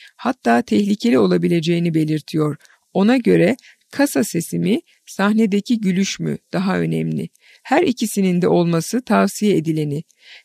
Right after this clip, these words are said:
Erener'in beklediği bilgi, ciddiye alınması gereken şey, pazar araştırmasının önüne konuluyor. Haliyle bir kere daha Garanti yönetimine sunum yapılıyor.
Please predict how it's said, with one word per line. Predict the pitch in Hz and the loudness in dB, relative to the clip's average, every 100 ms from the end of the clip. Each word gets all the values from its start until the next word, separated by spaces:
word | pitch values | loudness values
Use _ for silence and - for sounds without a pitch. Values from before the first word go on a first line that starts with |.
| _ | _
Erener'in | 185 262 359 277 247 240 | 2 4 4 4 4 4
beklediği | 202 202 202 185 226 208 | 2 2 0 2 4 4
bilgi, | 180 151 147 196 | 0 -2 -2 0
ciddiye | 196 170 175 208 | 0 0 2 2
alınması | 170 170 170 170 - | 2 0 0 -2 -4
gereken | 196 190 190 - 196 202 | -2 0 0 0 -2 -2
şey, | - 208 240 - _ - | 0 0 -2 -4 _ -4
pazar | 202 202 247 | -2 2 4
araştırmasının | 175 175 180 - 170 170 170 175 175 214 - - | 4 2 0 -4 -4 -4 -4 -6 -4 -4 -6 -6
önüne | 180 190 190 - _ - | -2 0 0 -4 _ -12
konuluyor. | 165 170 165 160 151 151 _ - - | -8 -6 -4 -2 -2 -4 _ -20 -20
Haliyle | - 220 254 294 277 214 | -8 -2 0 2 2 0
bir | 185 262 | 0 -2
kere | - 190 170 | 0 -2 0
daha | 160 180 | -2 -2
Garanti | 208 185 190 196 214 214 | 0 2 2 0 -2 0
yönetimine | 185 170 - 175 190 | 0 0 -2 -2 0
sunum | 226 - 202 180 | -2 0 0 0
yapılıyor. | 160 - 156 156 151 | -2 -4 -2 0 -2